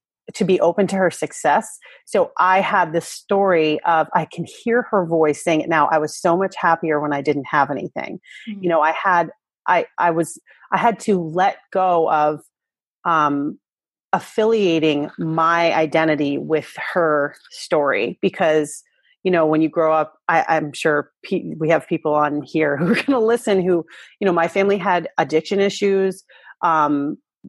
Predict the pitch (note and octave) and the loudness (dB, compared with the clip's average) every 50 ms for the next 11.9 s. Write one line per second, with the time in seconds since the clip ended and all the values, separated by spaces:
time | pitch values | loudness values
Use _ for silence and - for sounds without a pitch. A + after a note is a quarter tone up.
0 | - _ _ - - - F#3 G3 F#3 - - G#3 F#3+ E3+ E3 D#3+ D3+ D3 _ _ | -20 _ _ -6 -2 0 2 2 0 0 2 2 2 2 0 -2 -4 -6 _ _
1 | - - - G3 F3 E3+ E3 D#3+ D3 D3 C#3+ C#3+ C#3+ D#3+ D#3 D#3 C#3+ D3 D3+ D#3 | -10 -4 0 2 4 4 4 4 4 2 2 2 0 0 2 2 2 4 4 2
2 | E3+ - - - - - D#3 D3 C#3+ - - D#3+ D#3+ D3 D3 - E3 D#3 D3+ D3+ | 2 0 -2 -4 -2 0 0 0 0 -2 -2 -2 -2 -2 0 0 2 2 2 2
3 | D#3 - - - - F3 E3 D#3+ D#3 D#3 D3+ D3 D3 - - - E3+ - G#3+ G#3+ | 0 -2 -4 -8 -4 0 0 2 2 4 2 2 0 -2 -6 -10 -8 -4 -4 -2
4 | - A3 - - F3+ E3 D#3+ D#3+ D3+ - - - - _ _ _ _ - F#3+ F3+ | 0 -2 -2 0 0 0 0 -2 -4 -6 -12 -20 -20 _ _ _ _ -2 0 2
5 | E3+ D#3+ D#3+ D#3 D#3 D#3 D#3 - - _ _ _ _ _ _ - G3 F#3 E3+ D#3+ | 2 2 2 2 0 0 -2 -6 -12 _ _ _ _ _ _ -2 0 0 2 2
6 | D#3 D3+ D3+ D3 D3 D3 - - _ _ _ - - - - - F#3 E3+ - G3+ | 2 2 2 0 0 -2 -4 -10 _ _ _ -8 -8 -6 -4 -4 -4 -2 -2 -2
7 | F#3 F3 E3+ D#3 D#3 D3+ D3 C#3+ C#3+ - - A#3 A#3 B3+ B3 G#3+ F#3 E3 E3 E3+ | 0 0 2 0 0 2 2 0 0 0 -2 0 0 2 2 2 2 2 0 0
8 | D#3+ D#3 D3 - - - D#3 D#3+ D3+ - - F3+ D#3 - F3 E3 D#3 D3+ D3 D3 | 0 0 -2 -6 -8 -4 -4 -4 -2 -2 -2 -2 0 0 0 2 2 2 2 2
9 | D3 C#3 - - D3 F3 G#3 B3 B3+ G#3 E3 D#3 D3+ D#3 - - - - _ _ | 0 0 -2 -2 -2 0 0 2 2 2 2 2 0 0 -4 -12 -20 -20 _ _
10 | _ - F#3+ G3 G3 - A3 G3+ F3+ D#3+ E3 F3 F3+ F#3+ G#3+ A3+ A#3+ G#3+ F3+ D#3 | _ -2 0 0 0 0 -2 -2 -2 0 0 0 2 2 2 2 2 2 2 2
11 | D3 D3 - - _ - - E3+ - - - - F#3 F#3+ - G#3 E3 - | 0 -2 -4 -8 _ -4 -2 -2 -2 -2 -2 -2 -2 0 0 0 0 0